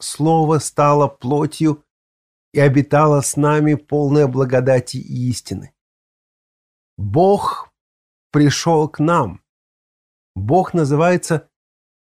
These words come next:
"сошедшим с небес". Перечитайте, например, Евангелие от Иоанна, третья глава.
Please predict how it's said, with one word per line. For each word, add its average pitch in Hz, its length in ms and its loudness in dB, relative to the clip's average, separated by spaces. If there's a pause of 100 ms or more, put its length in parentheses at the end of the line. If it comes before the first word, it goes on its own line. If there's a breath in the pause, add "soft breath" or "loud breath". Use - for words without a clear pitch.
(140)
"сошедшим 156 1300 0 (460)
с - 180 -10
небес". 117 460 -2
Перечитайте, 143 520 -4
например, 135 520 -4 (560)
Евангелие 147 460 2
от 110 120 -4
Иоанна, 151 320 2
третья 147 460 -2
глава. 131 520 0